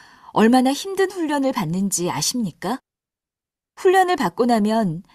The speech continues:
마음대로 짖거나 뛸 수도 없고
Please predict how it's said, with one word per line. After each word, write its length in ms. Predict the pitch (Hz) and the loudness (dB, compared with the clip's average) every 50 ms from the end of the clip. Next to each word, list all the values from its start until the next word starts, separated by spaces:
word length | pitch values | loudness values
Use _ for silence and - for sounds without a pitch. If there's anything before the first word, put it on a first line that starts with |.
| _ _ - - - | _ _ -20 -10 0
마음대로 560 | - 196 190 208 254 269 277 254 262 269 262 | 4 6 6 6 6 4 4 2 2 2 2
짖거나 760 | 277 - - 226 214 - - 247 247 247 233 233 220 220 220 220 | 0 0 -2 -2 -2 -2 0 2 2 4 4 4 4 4 2 2
뛸 220 | - 311 339 359 | 0 0 0 2
수도 300 | 359 - 320 302 - 277 | 0 -2 -4 0 2 2
없고 580 | 214 165 - _ _ - 202 202 190 165 - | 2 2 0 _ _ 2 2 4 2 2 -2